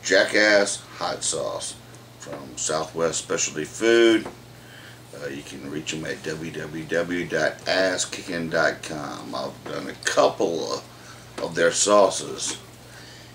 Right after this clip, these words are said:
and, uh, I have not been disappointed. So I'm looking forward to this one. This one, nah, not quite as hot as some of the other ones I've done, but, uh,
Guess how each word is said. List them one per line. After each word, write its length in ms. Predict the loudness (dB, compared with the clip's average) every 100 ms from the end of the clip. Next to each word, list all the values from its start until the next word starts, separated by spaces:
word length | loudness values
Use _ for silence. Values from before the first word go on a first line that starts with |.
| -20
and, 300 | -14 -10 -6
uh, 300 | -4 -2 -4 -8 -16 -20 -20 -18 -18 -18 -16 -4
I 60 | -2
have 140 | 2
not 240 | 4 4
been 100 | 2
disappointed. 720 | 2 2 2 2 6 6 4 0 -12 -20 -20 -18 -18 -18 -20 -20 -20 -20 -20 -18
So 220 | -12 -8 -8
I'm 160 | -6
looking 240 | -8 -8 -10
forward 340 | 4 6 6
to 60 | 2
this 320 | -2 -4 -4
one. 220 | -8 -10 -10
This 180 | -12 -6
one, 380 | -6 -6 -8 -6
nah, 340 | -4 -2 -4 -6 -20 -20 -20 -20 -20 -20 -20 -20 -20 -20 -20 -10
not 300 | -4 -4 -4
quite 440 | -4 0 2 2
as 180 | 0 -6
hot 320 | -4 -2 -2
as 340 | -2 -6 -6 -10 -14 -20 -14
some 240 | -10 -8
of 80 | -6
the 180 | -2 0
other 100 | 0
ones 220 | -2 -6
I've 200 | -8 -6
done, 420 | -2 0 0 -2 -4
but, 220 | -2 0
uh, 280 | 0 -2